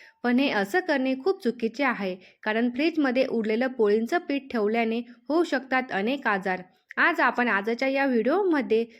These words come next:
फ्रीजमध्ये पोळींचं पीठ कशा प्रकारे ठेवावं किंवा फ्रीजमध्ये पोळींचं पीठ ठेवल्याने काय होते, कोणते आजार होतात हे पाहूयात.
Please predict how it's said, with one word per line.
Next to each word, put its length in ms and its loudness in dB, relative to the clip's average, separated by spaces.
फ्रीजमध्ये 520 2
पोळींचं 500 2
पीठ 320 -4
कशा 240 0
प्रकारे 420 -2
ठेवावं 500 -2
किंवा 300 0
फ्रीजमध्ये 480 2
पोळींचं 480 2
पीठ 300 -6
ठेवल्याने 400 -2
काय 280 0
होते, 460 0
कोणते 420 -2
आजार 360 2
होतात 420 -2
हे 100 0
पाहूयात. 560 0